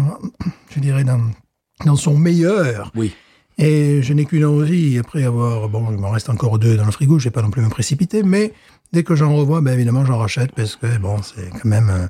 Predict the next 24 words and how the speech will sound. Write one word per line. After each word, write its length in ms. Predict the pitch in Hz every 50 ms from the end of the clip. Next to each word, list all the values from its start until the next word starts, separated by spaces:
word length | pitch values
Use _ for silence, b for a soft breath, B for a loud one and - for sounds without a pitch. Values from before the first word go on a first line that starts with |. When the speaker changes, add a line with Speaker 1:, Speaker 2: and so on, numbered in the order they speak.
| - -
Speaker 2:
Ah, 100 | - 101
ben, 80 | 95 95
c'est 220 | - - 104 87 101
un 60 | 92
rachat 280 | 90 98 95 - - 113
obligatoire. 420 | 95 92 92 87 80 - 87 - -
Speaker 1:
c'est 220 | - - 131 104 123
un, 80 | 110 107
oui, 200 | 104 98 90 87
là, 100 | 87 87
c'est 220 | - - 104 -
obligatoire. 480 | 101 92 95 92 85 - - - - - - - -
Ouais. 80 | 113
Speaker 2:
C'est-à-dire 440 | 92 98 - 113 110 123 139 143 143
que 260 | - 139 131 131 139 139 - -
Speaker 1:
Ouais. 200 | 147 151 156 - _ -
Speaker 2:
on 160 | - 127 127
a 60 | 127 127
l'expérience 800 | 143 151 - - - 147 131 131 131 131 123 117 110 - -
gustative 600 | 131 151 160 - - 131 - - - 135 127 120 104
de 100 | 107 104
la 140 | 95 90
brasserie 520 | 87 92 101 127 135 135 - - - 131 139
Speaker 1:
Mhm. 180 | 113 113 139